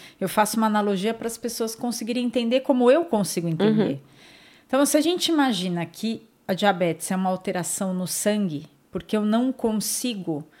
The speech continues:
Speaker 1: metabolizar essa glicose tão necessária para as nossas células, o que que acontece? Eu tô alterando o sangue, o sangue corre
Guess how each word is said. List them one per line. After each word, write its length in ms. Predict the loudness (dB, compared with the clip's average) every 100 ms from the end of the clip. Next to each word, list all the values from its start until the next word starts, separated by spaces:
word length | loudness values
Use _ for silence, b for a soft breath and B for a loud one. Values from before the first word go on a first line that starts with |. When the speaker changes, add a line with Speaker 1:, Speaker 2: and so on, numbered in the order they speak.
| b b
Speaker 1:
metabolizar 800 | 0 0 2 -2 0 -2 -2 -2
essa 180 | -2 -4
glicose 560 | -6 -8 0 0 0 -2
tão 220 | 0 2
necessária 640 | 2 0 -4 -2 -2 -2
para 160 | -2 -4
as 80 | -4
nossas 320 | -4 -6 -10
células, 560 | -6 -4 -4 -6 -8 -12
o 40 |
que 120 | -10
que 80 | -8
acontece? 720 | -4 -6 -4 -6 -8 -10 -14 -16 b b b b b _
Eu 120 | -4
tô 180 | -2 2
alterando 600 | 2 2 2 2 2 0
o 40 | -2
sangue, 420 | -2 -2 -2 -4
o 40 |
sangue 400 | -4 -4 -2 -2 -2
corre 340 | 2 2 2